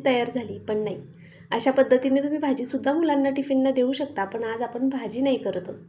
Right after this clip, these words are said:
कारण आपले पोहे अजून शिल्लक आहेत ना. पहा, आता मी हा बटाटा छान मिक्स करून घेतला होता. त्यानंतरनं यामध्ये चवीनुसार मीठ घालायचं. मीठ बेतात घाला. आत्ता जेवढी ही भाजीची क्वांटिटी दिसतीये ना, तेवढ्याच प्रमाणात मीठ घालायचे.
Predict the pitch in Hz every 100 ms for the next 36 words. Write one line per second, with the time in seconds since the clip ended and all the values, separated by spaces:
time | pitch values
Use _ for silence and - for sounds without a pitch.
0 | - - - - 240 240 240 240 240 233
1 | 247 240 240 247 247 226 226 226 220 254
2 | - - - - - - - - 233 185
3 | - - - - - 247 277 277 285 277
4 | 262 254 226 214 254 247 233 226 - 254
5 | 254 254 269 254 247 - 349 - - -
6 | _ - 262 262 294 269 226 214 220 220
7 | 208 214 226 - 233 208 208 - 220 214
8 | 220 240 269 262 233 220 285 - - -
9 | - - - 247 262 269 262 254 247 262
10 | 277 262 330 - - 208 - 247 262 240
11 | 262 269 285 269 262 254 262 240 220 233
12 | 254 254 254 - 240 254 370 - - 247
13 | 233 254 277 - - - 233 214 214 262
14 | 269 233 214 208 196 185 - 170